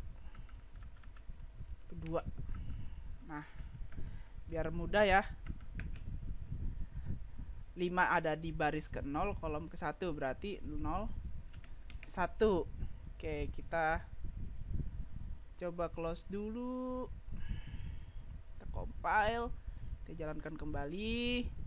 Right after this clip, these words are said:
Oke, benar ya, lima yang keluar. Kemudian kita coba lagi. Misalkan kita mau akses angka delapan. Angka delapan berarti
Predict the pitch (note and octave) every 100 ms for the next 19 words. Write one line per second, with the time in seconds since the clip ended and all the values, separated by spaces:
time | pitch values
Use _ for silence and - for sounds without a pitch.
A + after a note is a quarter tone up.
0 | - - - - - D#3 D#3 F3 F#3+ F3+
1 | F#3+ - E3 E3 E3+ D#3 D#3 D#3+ F#3 A#3
2 | B3 E3+ D#3+ E3 F3 E3+ F3 F3+ F3 G#3
3 | A3 F#3 F3+ F3 B3 A3 A3+ B3+ C4+ G#3+
4 | B3+ - F3+ - - A#3 B3+ - F3+ F3+
5 | F3+ F3 F3 F3 - A3+ F#3 C3+ - -
6 | - - - - - - - - - -
7 | - - - - - - - - - -
8 | F3+ G#3 G3+ G#3+ G#3 C4 C#4+ A#3+ A#3 A3+
9 | - C#4+ D4+